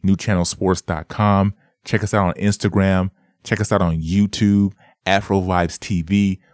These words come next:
We have many different platforms for you guys. Check us out. If you have any, any questions for us, go to our website.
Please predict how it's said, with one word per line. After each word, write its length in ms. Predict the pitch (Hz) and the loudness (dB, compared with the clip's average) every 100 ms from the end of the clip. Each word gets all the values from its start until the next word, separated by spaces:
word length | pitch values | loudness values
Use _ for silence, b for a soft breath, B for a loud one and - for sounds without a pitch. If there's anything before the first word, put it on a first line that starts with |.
| b | b
We 140 | 104 | -2
have 240 | 98 90 76 85 | 0 -2 -4 -4
many 320 | 101 113 104 | 0 2 2
different 460 | 87 95 - 80 - b b - | 2 -2 -2 -6 -8 b b -8
platforms 580 | - 85 85 87 78 - | -4 -2 -2 -2 -2 -4
for 100 | 82 | -4
you 80 | |
guys. 180 | 80 78 | -2 -4
Check 160 | - 87 | -6 -6
us 160 | 82 | -6
out. 260 | 82 80 - b b | -4 -6 -8 b b
If 160 | 98 110 | -2 0
you 120 | 110 | 2
have 200 | 131 135 | 2 2
any, 300 | 123 113 95 b b b | 2 2 2 b b b
any 160 | 107 92 | 0 0
questions 420 | - 120 135 117 | 0 0 0 0
for 200 | - 92 | 0 0
us, 100 | 87 | 0
go 160 | 113 143 | 0 0
to 120 | - | 0
our 80 | 165 | 2
website. 460 | 127 - - - | 0 -2 -6 -8